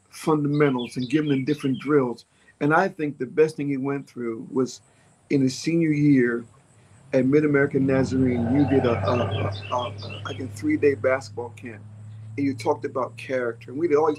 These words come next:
talked to Trevor about character. It's not, it's not just the game you play, but how you represent yourself off the field, off the court, how you carry yourself, how you speak to people, how you keep yourself out of situations that make you look shady. And he came to this conference,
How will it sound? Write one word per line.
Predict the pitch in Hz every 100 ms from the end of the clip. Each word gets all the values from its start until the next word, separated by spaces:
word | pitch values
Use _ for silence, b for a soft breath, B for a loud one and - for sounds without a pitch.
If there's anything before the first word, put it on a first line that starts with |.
| -
talked | 147 -
to | -
Trevor | - 123
about | 117 - -
character. | - 120 110 - - - B B B -
It's | 143
not, | 147 175 196
it's | - 143
not | 170 185
just | 170 156 -
the |
game | 127 131 151 143
you | 120 113 -
play, | 156 120 - - B B -
but | 147
how | 170
you | 165
represent | 143 147 139 131
yourself | 131 - 131 104 -
off | 135 131
the | 127
field, | 120 - 135 110 - - - -
off | 143 -
the | 139
court, | - 120 - - -
how | 160
you | 151 139
carry | - - 143
yourself, | 131 123 117 b b
how | 151
you | 151 147
speak | - 156 -
to |
people, | - 120 b b
how | 151
you | 151
keep | - 180
yourself | 156 - 151 -
out | 135
of |
situations | - 147 - 143 123
that | 123 123
make | 139 131
you | 139 131
look | 117
shady. | - 143 131 113 - _ b b b
And | 151 151
he | 147 196
came | - 185 170
to | 147
this | 143
conference, | - 151 151 147 127